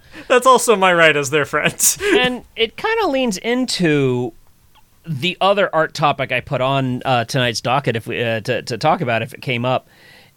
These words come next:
Speaker 2: is, um, that sometimes people are way better artists than you,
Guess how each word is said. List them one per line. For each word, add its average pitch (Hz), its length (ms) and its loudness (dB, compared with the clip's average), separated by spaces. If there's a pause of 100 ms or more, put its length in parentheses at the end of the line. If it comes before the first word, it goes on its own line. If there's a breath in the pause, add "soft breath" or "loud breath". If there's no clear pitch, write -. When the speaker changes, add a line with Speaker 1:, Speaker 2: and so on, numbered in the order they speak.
Speaker 2:
is, 175 380 0
um, 170 460 0 (1000 soft breath)
that 185 140 -2
sometimes 370 440 0
people 254 340 0
are 185 120 4
way 160 320 2
better 175 260 0
artists 135 500 -4
than 113 220 -4
you, 104 320 -2